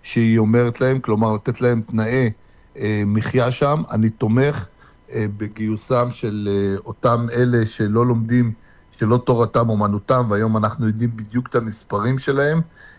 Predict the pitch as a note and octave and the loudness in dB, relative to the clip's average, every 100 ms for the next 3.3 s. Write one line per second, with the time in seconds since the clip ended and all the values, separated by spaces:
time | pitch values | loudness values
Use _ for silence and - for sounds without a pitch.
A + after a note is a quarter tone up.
0 | - - A2 A2 G#2+ G#2 - _ - G#2 | -8 0 2 2 2 0 -4 _ -12 -2
1 | A2 A#2 B2+ D3+ - B2+ B2+ B2 A#2 C3+ | 2 4 4 4 2 4 4 4 2 2
2 | A#2+ G2+ - - _ _ - A#2 B2 B2+ | 0 -2 -12 -20 _ _ -4 2 4 4
3 | F3+ F#3 | 4 2